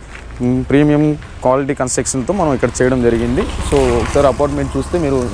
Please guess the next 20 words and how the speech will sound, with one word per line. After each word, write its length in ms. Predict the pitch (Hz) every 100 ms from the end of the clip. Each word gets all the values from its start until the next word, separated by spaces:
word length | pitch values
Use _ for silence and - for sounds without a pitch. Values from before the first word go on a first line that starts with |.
| 117
అర్థమవుతుంది. 420 | 117 135 113 127 -
చూడండి 260 | 123 120 110
బాగా. 160 | 123 - - - - - - -
స్టార్టింగ్ 320 | 120 117 131 120
ఇది 100 | 131 - - 120
మెయిన్ 160 | 135 123
రోడ్ 160 | 123 117
అటు 140 | 120 120
వస్తుంది 320 | 127 123 190 - - -
విదేశంలోను. 500 | 131 127 - 120 117 147
ఇక్కడ 160 | 123 131
నుంచి 180 | 127 - 135
మనకు 160 | 120 117
వచ్చేసి 360 | - 127 139 117 101 - - -
అపార్ట్‌మెంట్ 360 | 135 127 131 123
నుంచి 160 | 120 131 127
ఔటర్ 220 | 120 135 127
రింగ్ 160 | 123
రోడ్ 160 | 120 117 113
వచ్చేసి 340 | 120 110 156